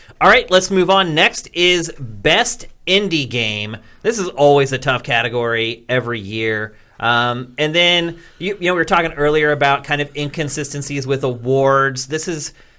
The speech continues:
kind of one where I think both of us kind of, well, maybe not. Maybe it's a little inconsistent.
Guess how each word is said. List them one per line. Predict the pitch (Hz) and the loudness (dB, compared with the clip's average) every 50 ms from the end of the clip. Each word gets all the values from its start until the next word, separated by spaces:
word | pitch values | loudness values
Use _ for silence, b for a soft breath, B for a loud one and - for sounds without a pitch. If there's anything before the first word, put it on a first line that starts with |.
| b b b | b b b
kind | - 147 143 160 165 165 170 | -2 0 2 2 2 2 2
of | 170 151 147 | 2 0 0
one | 151 156 165 170 170 170 | 0 0 0 2 2 2
where | 165 151 | 4 4
I | 139 143 | 4 4
think | - - - - 214 - | 2 -2 -6 -6 -2 4
both | 143 143 170 190 190 | 6 6 6 6 6
of | 156 127 127 | 4 2 2
us | 120 120 - | 0 0 -2
kind | - - 123 117 120 117 117 | -4 -2 0 0 0 0 -2
of, | 113 110 107 107 101 - - - - | -4 -4 -6 -8 -10 -12 -16 -16 -14
well, | 240 254 277 277 269 196 190 - | -10 -8 -6 -6 -8 -8 -10 -8
maybe | 156 135 117 95 | -8 -6 -6 -6
not. | - 76 73 69 - - - _ _ - - - - - - - _ _ _ _ - - - - - _ _ - | -8 -8 -10 -12 -14 -18 -20 _ _ -20 -20 -20 -20 -20 -20 -20 _ _ _ _ -20 -20 -20 -20 -20 _ _ -6
Maybe | - 185 202 208 180 | 0 2 2 4 2
it's | 156 143 | 0 0
a | 147 | -2
little | 139 131 131 127 120 117 | -2 0 0 0 0 0
inconsistent. | 107 95 - 104 98 - - 85 80 - - - | -2 -4 -8 -10 -10 -10 -12 -12 -14 -14 -20 -20